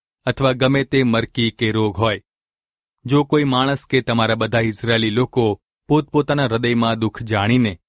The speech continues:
જે કંઈ પ્રાર્થના તથા વિનંતી કરે અને પોતાના હાથ આ ભક્તિ સ્થાન તરફ ફેલાવે, તો તમે તમારા રહેઠાણ આકાશમાં તે સાંભળીને ક્ષમા આપજો. દરેક માણસનું હૃદય તમે જાણો છો, માટે તેને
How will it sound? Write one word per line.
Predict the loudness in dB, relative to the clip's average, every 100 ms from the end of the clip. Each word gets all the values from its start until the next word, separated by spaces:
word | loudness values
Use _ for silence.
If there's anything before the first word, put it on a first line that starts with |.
| _ _ -6
જે | -2 -2
કંઈ | 0 -4
પ્રાર્થના | -2 -2 -2 -2 -2 0
તથા | -2 -2 -2
વિનંતી | -2 -2 -2 -4
કરે | -2 -2 -2 -6 _ _ _
અને | -2 -2
પોતાના | 0 0 0 -2
હાથ | 0 0 0 -4 _ -6
આ | -2
ભક્તિ | -2 -2 -4
સ્થાન | -4 -2 0 0
તરફ | -2 -4 -4
ફેલાવે, | -2 0 0 -2 -12 _ _ _ _ _ _ -6
તો | -4
તમે | 0 0 0
તમારા | 0 0 0 0
રહેઠાણ | 0 -2 -2 0 0
આકાશમાં | 0 0 -2 -2 -2 -2 -6 _ -2
તે | -2
સાંભળીને | 0 0 0 0 0 -2
ક્ષમા | -4 -2 0
આપજો. | 0 -4 -6 -6 _ _ _ _ _ _
દરેક | 0 2 0 0
માણસનું | 0 0 -2 -2 0
હૃદય | 0 0 -2
તમે | -2 -2
જાણો | -2 -2 -2
છો, | -2 -4 -6 _ _ _ _ -4
માટે | -2 -2
તેને | 0 0 0 -2